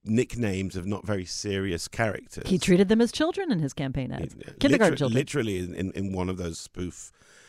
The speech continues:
Speaker 1: campaign
Speaker 2: They were
Speaker 1: ads.
Speaker 2: very clever, though.
Speaker 1: They were extremely clever. And this is, uh, and now Netanyahu has to try and do the same thing to Yair Lapid. But Yair Lapid is someone who is much, much more difficult to, to redefine him in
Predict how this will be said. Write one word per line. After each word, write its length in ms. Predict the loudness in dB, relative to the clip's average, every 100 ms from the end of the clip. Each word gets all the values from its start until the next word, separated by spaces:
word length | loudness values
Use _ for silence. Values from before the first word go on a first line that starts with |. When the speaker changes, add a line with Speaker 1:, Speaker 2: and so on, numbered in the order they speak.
| -20 _
Speaker 1:
campaign 480 | -6 -4 -2 -2 2
Speaker 2:
They 100 | 4
were 100 | 4
Speaker 1:
ads. 80 | 4
Speaker 2:
very 140 | 0
clever, 260 | -2 -8 -10
though. 440 | -14 _ _ -12
Speaker 1:
They 80 | -8
were 100 | -8
extremely 380 | -8 -4 -4 -4
clever. 300 | -6 -6 -6
And 160 | -4
this 100 | -4
is, 100 | -4 -4 -4
uh, 80 | -2
and 160 | 0 2
now 140 | 2
Netanyahu 480 | 0 0 0 0 0 -4 -18 -20 _
has 260 | -6 -6 -6
to 80 | -10
try 220 | -8 -6
and 80 | -4
do 100 | -6
the 80 | -8
same 200 | -8 -8
thing 120 | -8
to 100 | -10
Yair 120 | -10
Lapid. 140 | -8 -12 -14 -12
But 120 | -4
Yair 140 | -2 -2
Lapid 460 | -4 0 0 0 -2 _
is 220 | -4 -4 -10 _ _
someone 360 | -6 -2 0
who 60 | 0
is 140 | -2
much, 600 | -2 -2 0 0 -4 -12 -8
much 460 | -2 -2 -4 -6
more 160 | -6 -6 -4
difficult 640 | -2 -2 -4 -10 -8 -10 -14 -20 -20 _ -14
to, 100 | -8
to 180 | -4 -4
redefine 920 | -2 -2 0 -2 -2 -2 0 -2 -2
him 340 | -4 -6 -8 -12 _
in 260 | -4 -2 -4